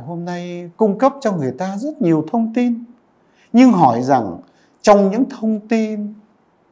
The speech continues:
được cung cấp đó có bao nhiêu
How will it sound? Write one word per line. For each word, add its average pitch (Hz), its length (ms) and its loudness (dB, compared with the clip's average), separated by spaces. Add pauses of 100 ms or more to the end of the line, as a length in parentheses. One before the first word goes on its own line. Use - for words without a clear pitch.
(120)
được 147 260 0
cung 175 240 0
cấp 220 140 -4 (120)
đó 151 340 -8 (360)
có 170 240 -2 (180)
bao 214 240 0
nhiêu 202 280 -4